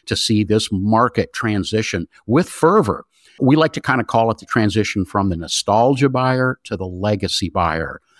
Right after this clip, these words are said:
And they definitely are out there. This market is transitioning. All indications, we've been watching it the past three, four years, even pre-pandemic, that there, as, as the baby boomers age out, there's this new generation of car enthusiasts.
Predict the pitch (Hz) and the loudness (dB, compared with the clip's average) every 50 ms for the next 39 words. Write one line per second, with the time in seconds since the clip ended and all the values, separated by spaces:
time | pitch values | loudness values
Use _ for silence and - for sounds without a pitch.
0 | _ - 104 101 95 95 92 87 - _ - 127 117 - - 123 104 110 107 98 | _ -6 -4 -2 -2 -2 -4 -8 -6 _ 0 0 2 2 2 2 2 2 0 0
1 | - - 101 98 95 92 98 101 101 - - 98 85 92 92 - - 104 101 107 | 0 0 0 0 0 0 -2 -2 -2 -2 -2 -4 -4 -4 -6 -4 -2 0 2 2
2 | 107 - - 104 90 90 - - - - 95 87 82 82 - 110 120 - - 135 | 2 0 0 -2 -2 -4 -6 -8 -6 -6 -6 -6 -6 -4 -2 0 0 0 0 2
3 | 131 131 127 127 123 - _ _ _ _ _ _ _ - - - 110 110 123 123 | 2 2 2 2 0 -4 _ _ _ _ _ _ _ -14 -4 0 2 4 4 4
4 | 127 135 - 135 120 123 120 - - 127 139 160 156 - - - - 104 107 92 | 2 2 2 2 4 4 2 2 0 0 0 0 0 -2 -4 -4 -4 -4 -4 -4
5 | 95 92 92 98 110 127 - - 117 104 - - 92 - 104 104 107 - - - | -4 -2 0 2 0 0 0 -2 -2 -4 -4 -6 -8 -6 -6 -6 -6 -6 -6 -2
6 | 117 117 123 - - 131 131 117 113 117 135 147 120 85 - - 98 95 107 98 | -2 -2 -2 -2 -2 -2 0 0 0 0 0 0 -2 -2 -4 -6 -8 -6 -6 -6
7 | 87 - _ _ _ - - 123 113 - - 117 113 107 107 117 131 123 85 73 | -8 -10 _ _ _ -4 -2 -2 -2 0 0 0 0 2 2 4 4 2 2 0
8 | _ _ _ _ _ _ _ _ _ _ - 113 107 - - 120 110 - - - | _ _ _ _ _ _ _ _ _ _ -2 -2 0 0 2 2 2 2 0 -2
9 | - 117 113 104 92 - - - - 120 107 110 98 - 104 - 127 135 156 156 | 0 0 2 2 2 -2 -4 -4 -2 -2 -2 0 -2 -4 -2 0 2 4 4 4
10 | 156 131 135 131 123 117 123 110 - - - 120 117 120 107 113 113 113 113 113 | 4 2 2 2 2 2 0 0 -2 -4 -8 -8 -8 -6 -4 -2 0 0 0 0
11 | - 101 98 92 87 - 95 85 - - 113 113 113 110 117 107 104 101 98 101 | -2 -4 -8 -8 -8 -8 -10 -12 -8 -4 -4 -4 -2 -2 -2 -4 -2 -2 -2 -2
12 | 98 95 - 92 92 - - 113 107 107 107 92 - - 101 92 92 101 98 90 | -4 -4 -6 -10 -10 -6 -2 -2 0 0 0 -2 -6 -8 -10 -8 -6 -6 -6 -4
13 | 87 - - | -4 -6 -8